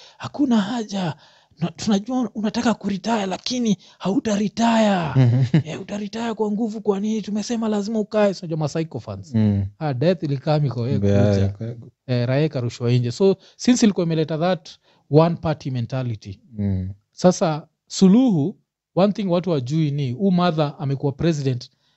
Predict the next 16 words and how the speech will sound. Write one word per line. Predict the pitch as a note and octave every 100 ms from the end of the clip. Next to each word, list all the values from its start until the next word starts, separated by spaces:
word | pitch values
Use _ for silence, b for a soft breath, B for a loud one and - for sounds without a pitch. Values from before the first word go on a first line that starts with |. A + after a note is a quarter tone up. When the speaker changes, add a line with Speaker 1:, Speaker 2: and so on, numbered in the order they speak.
| _ _
Speaker 1:
by | B2
accident. | C#3 B2 - A2 G2+
Hakuwa | D#3 E3 C#3+
anafaa | A#2+ A2+
kuwa | A2 G2
president. | A2+ G2+ G2+ G#2 -
Speaker 2:
Yeah. | G#2+ F#2+ - _
Speaker 1:
So, | G#3 G#3
I | F#3
think | - B3+
as | G#3+ D#3+
much | G3+ A3+
as | G#3 D3+ -
ana | C#3 B2+
run | C3 C3 B2+
country, | D#3 F#3+ F3 A2+ G#2+